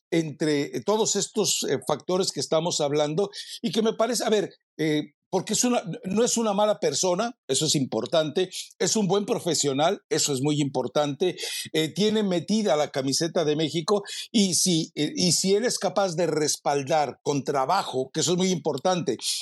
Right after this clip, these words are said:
porque nadie quiere un monigote que, que viva, que vegete, que parasite,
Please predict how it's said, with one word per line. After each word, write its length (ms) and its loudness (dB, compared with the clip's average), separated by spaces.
porque 260 -2
nadie 420 0
quiere 260 2
un 160 0
monigote 880 0
que, 320 0
que 520 2
viva, 440 2
que 140 0
vegete, 760 0
que 100 -2
parasite, 1040 0